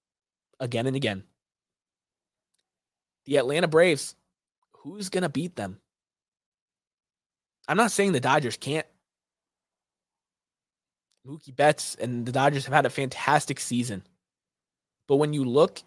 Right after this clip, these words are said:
at their starting rotation, and you look at the Braves, who just put a couple pitchers on the I L, which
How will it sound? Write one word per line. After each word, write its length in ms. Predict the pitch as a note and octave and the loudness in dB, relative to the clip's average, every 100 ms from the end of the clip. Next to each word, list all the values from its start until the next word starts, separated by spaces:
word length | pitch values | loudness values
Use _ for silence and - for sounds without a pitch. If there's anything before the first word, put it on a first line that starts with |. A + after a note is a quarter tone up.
| - | -6
at 120 | C3 | -2
their 120 | C3+ | -2
starting 340 | - C3 C#3 | 2 4 4
rotation, 560 | C3 B2+ - G2 - E2+ - _ _ _ _ _ _ _ _ _ _ _ _ - | 2 -2 -4 -8 -10 -16 -20 _ _ _ _ _ _ _ _ _ _ _ _ -12
and 100 | A2+ | -2
you 60 | B2+ | 0
look 100 | D#3+ | 2
at 60 | |
the 80 | D#3 | 6
Braves, 480 | D3+ G#3 D3+ - - _ _ _ _ - | 8 8 6 0 -12 _ _ _ _ -18
who 80 | A#2+ | -8
just 220 | C3 - | -6 0
put 100 | D3 | 2
a 60 | |
couple 380 | B2 C#3+ - C#3 | 4 2 0 -8
pitchers 480 | C#3+ B2+ B2+ B2 B2+ - | -6 -8 -4 -4 -6 -10
on 280 | - G#2 A2 | -12 -8 -6
the 120 | A2+ | -6
I 220 | - G#2+ | -2 -2
L, 260 | G#2+ C3+ - _ _ _ _ _ _ _ _ _ _ _ _ _ _ _ _ _ _ _ | 2 0 -2 _ _ _ _ _ _ _ _ _ _ _ _ _ _ _ _ _ _ _
which 540 | F#2+ A2 G3 - - | -8 -2 -2 -2 -8